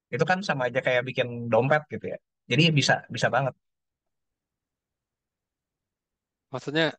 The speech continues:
Speaker 1: Nah, saya
Speaker 2: kalau cuman nerima N F T itu juga bisa. Terima atau
Speaker 1: Hmm.
Speaker 2: kirim N F T bisa, maupun fungible token F T juga bisa. Ini sama aja sih kayak yang tadi si Block Frost, kurang lebih sama.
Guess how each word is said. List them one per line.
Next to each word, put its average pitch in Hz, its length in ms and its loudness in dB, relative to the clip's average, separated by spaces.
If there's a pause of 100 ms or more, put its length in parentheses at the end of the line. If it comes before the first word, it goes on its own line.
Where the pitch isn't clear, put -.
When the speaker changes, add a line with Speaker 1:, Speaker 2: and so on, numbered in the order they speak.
(140)
Speaker 1:
Nah, 113 120 -2
saya 143 200 4
Speaker 2:
kalau 143 180 4 (140)
cuman 131 240 -2 (640)
nerima 131 560 -2
N 123 160 -6
F - 120 -14
T - 40 -10 (160)
itu - 400 -14
juga 123 120 -6
bisa. 123 240 -6 (360)
Terima 117 400 -4
atau 127 120 -4
Speaker 1:
Hmm. 120 40 -6
Speaker 2:
kirim 120 240 -4
N 117 160 -10
F 120 120 -12
T 143 160 -6
bisa, 123 440 -2 (320)
maupun 117 240 -6
fungible 123 400 -6
token 117 320 -6
F 113 160 -10
T 127 80 -8
juga 117 200 -8
bisa. 120 440 -6 (640)
Ini 165 120 -4
sama 131 240 -2
aja 175 120 -6
sih 180 160 -10
kayak 135 260 -2
yang 131 60 -6
tadi 131 160 0
si - 80 -10
Block 120 240 -6
Frost, 123 320 -8 (360)
kurang 113 200 -12
lebih 127 160 -12
sama. 113 320 -12